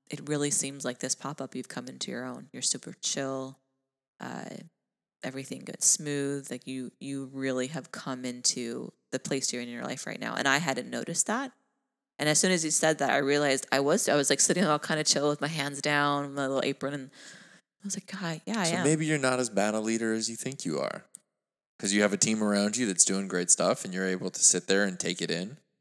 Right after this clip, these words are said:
Speaker 2: without realizing that you're taking it in.
Speaker 1: Well, I mean, when it comes to pop-ups, I have massive support from the, the restaurant team.
Speaker 2: Yeah.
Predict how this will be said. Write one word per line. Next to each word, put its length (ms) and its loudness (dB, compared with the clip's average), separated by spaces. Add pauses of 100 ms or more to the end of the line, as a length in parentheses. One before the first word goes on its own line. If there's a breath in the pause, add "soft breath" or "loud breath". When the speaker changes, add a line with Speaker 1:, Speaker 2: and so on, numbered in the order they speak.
(160)
Speaker 2:
without 340 2
realizing 380 2
that 80 -4
you're 100 -4
taking 320 -6
it 100 -8
in. 200 -8 (340)
Speaker 1:
Well, 120 -8
I 20 -4
mean, 160 -8 (220)
when 140 -4
it 80 -6
comes 200 -2
to 60 -4
pop-ups, 420 -2
I 40 -4
have 160 -8
massive 460 -2
support 440 -4
from 340 -8 (300)
the, 120 -4 (160)
the 240 -10
restaurant 460 -8
team. 120 -2
Speaker 2:
Yeah. 240 -4